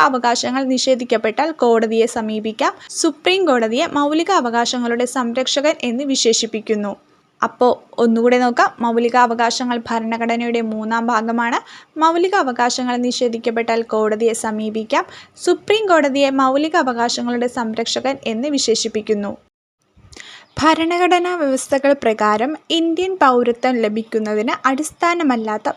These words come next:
മാനദണ്ഡം ഏത്? ഭരണഘടനാ വ്യവസ്ഥകൾ പ്രകാരം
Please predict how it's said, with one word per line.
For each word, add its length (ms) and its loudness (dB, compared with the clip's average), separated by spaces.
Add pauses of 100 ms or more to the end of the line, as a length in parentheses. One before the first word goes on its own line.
മാനദണ്ഡം 680 0 (180)
ഏത്? 380 0 (560)
ഭരണഘടനാ 680 0 (120)
വ്യവസ്ഥകൾ 480 -4 (100)
പ്രകാരം 440 -2